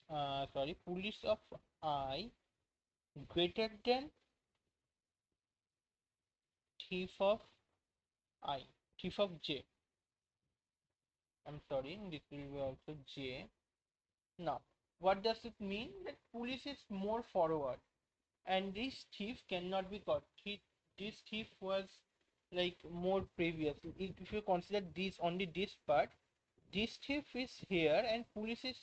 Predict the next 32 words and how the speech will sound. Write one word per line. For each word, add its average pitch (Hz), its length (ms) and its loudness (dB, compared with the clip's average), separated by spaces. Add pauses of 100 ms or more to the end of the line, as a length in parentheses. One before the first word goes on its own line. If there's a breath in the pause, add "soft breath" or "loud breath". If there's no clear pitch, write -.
(180)
so 226 340 4
forward. 156 440 4 (240)
Police 180 280 -8
is, 214 100 -12 (720)
uh, 151 360 10 (100)
forwarded 190 680 6
by 208 220 6 (220)
two, 208 260 -2 (240)
uh, 143 420 2 (800)
two 226 160 2
room, 151 220 -2 (200)
but 208 160 6 (280)
you 180 240 2
are 190 220 6 (180)
allowed 165 360 6 (200)
to, 269 200 -6 (520)
you 165 460 -4
are 185 80 6 (120)
allowed 170 320 4
to 214 80 -10 (120)
catch 170 320 -2
the 185 120 -6 (180)
thief 247 140 -10 (480)
with 160 140 -6
the 175 80 4
distance 170 480 -6
one, 139 220 -2 (100)
but 160 200 0
here 170 240 -2
the 190 80 -4
distance 185 460 -10
is 214 100 -14